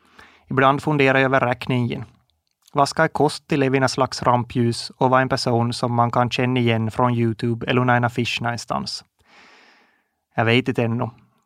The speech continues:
Jag hoppas att jag som hittills slipper att glida förbi er på något smidigt sätt utan att endera få hybris och vall uppmärksamhet eller bli deprimerad om publiken en dag slutar att applådera. Säkert för tidigt till sig.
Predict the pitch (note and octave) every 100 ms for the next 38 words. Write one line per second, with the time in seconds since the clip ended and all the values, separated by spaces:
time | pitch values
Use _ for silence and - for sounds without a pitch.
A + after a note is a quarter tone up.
0 | - B2 C3 - D3 D3+ - D#3 - C3+
1 | B2+ B2+ C#3+ C3+ - - D3+ D3+ - D3
2 | C#3 C#3+ D3 - C#3 C#3+ D3+ C3+ B2+ A#2+
3 | A#2+ - C3 C3 B2+ - A#2+ - - -
4 | C#3 B2+ C3+ B2 B2+ C3+ C#3 C#3 C#3 B2
5 | C3 C3 B2+ B2+ C#3 C3 B2 A#2+ B2 B2
6 | C3 B2 - B2+ C3+ C3+ - _ _ _
7 | - C3+ C3 C#3 C3 B2+ C#3+ C3+ A#2+ B2
8 | B2 B2+ C#3+ C3 C3+ B2 A#2 - A#2+ A#2
9 | A#2+ A2+ A2 B2 A#2 A#2 A2 A#2 A#2+ A#2+
10 | - - - _ _ _ _ _ _ _
11 | _ _ _ _ _ _ - A#2 A2+ A#2+
12 | - - A#2+ B2 A#2+ - - - -